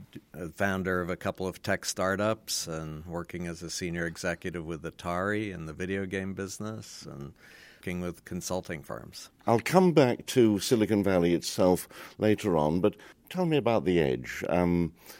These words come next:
Speaker 2: the things you see that the people embedded in businesses can't see, <laughs> or how you get them to address that.
Speaker 1: Well, part of our research has to do with the long-term forces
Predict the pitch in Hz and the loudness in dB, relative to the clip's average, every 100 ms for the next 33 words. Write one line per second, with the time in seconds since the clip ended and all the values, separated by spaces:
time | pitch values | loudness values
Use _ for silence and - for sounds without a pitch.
0 | - - 101 - 147 139 127 117 87 92 | -14 -4 -4 2 4 6 6 2 0 2
1 | 107 104 101 92 - - 113 95 87 85 | 4 6 4 2 2 4 4 4 2 0
2 | 82 82 82 - - - 120 104 - 82 | 0 2 0 0 -8 -2 -4 -2 0 2
3 | 76 78 - - 135 131 98 104 95 101 | 2 0 2 4 6 6 6 6 6 4
4 | - 87 - 82 - 85 73 - - 64 | 4 0 0 -2 -2 -4 -4 -2 -2 -4
5 | 90 95 - 131 - 127 - 117 _ - | -8 -10 -8 -10 -8 -10 -10 -12 _ -20
6 | - 117 131 90 90 - 120 113 107 98 | 0 6 8 10 8 6 6 8 6 8
7 | 117 82 92 92 98 98 87 104 - - | 6 6 4 4 6 6 6 4 2 -4
8 | - - - - - 135 135 143 151 151 | -10 -12 -20 -8 4 6 6 2 2 4
9 | 127 113 113 113 113 107 - 107 101 - | 4 4 4 4 2 0 0 -2 -2 -4
10 | 101 98 101 98 98 95 90 87 92 98 | -6 -2 -2 0 0 0 -2 -6 -4 0
11 | 104 101 - 98 87 - 95 90 95 85 | 0 -2 -4 -6 -6 -6 -6 -4 -8 -10